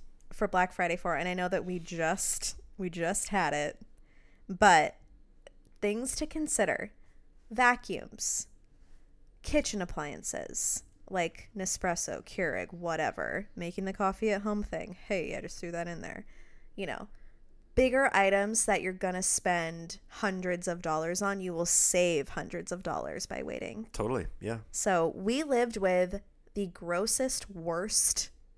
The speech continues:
Speaker 1: vacuum. I don't even know for how long.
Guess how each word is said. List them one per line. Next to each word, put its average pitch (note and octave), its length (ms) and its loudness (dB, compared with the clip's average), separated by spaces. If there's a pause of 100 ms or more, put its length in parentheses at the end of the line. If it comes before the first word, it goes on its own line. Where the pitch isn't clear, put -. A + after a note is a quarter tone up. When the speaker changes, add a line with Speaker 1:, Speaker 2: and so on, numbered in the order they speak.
(200)
Speaker 1:
vacuum. B3 760 0 (840)
I G#3 80 6
don't A3 160 4
even G#3+ 200 0
know F#3+ 140 0
for F3+ 200 -4
how F#3 340 4
long. G3 580 0